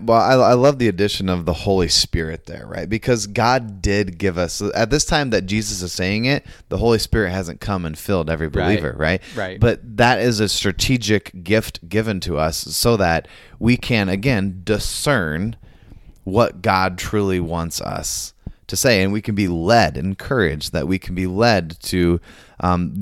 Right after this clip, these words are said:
Speaker 1: do the things that God is, is asking us to do. And, um,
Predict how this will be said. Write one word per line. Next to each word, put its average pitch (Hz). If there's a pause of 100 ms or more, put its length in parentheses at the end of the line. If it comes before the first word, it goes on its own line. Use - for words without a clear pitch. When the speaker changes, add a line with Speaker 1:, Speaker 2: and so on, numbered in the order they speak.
Speaker 1:
do 101
the 92
things 90
that 82
God 80
is, 78
is 78
asking 76
us 71
to 82
do. 71 (400)
And, 101 (220)
um, 87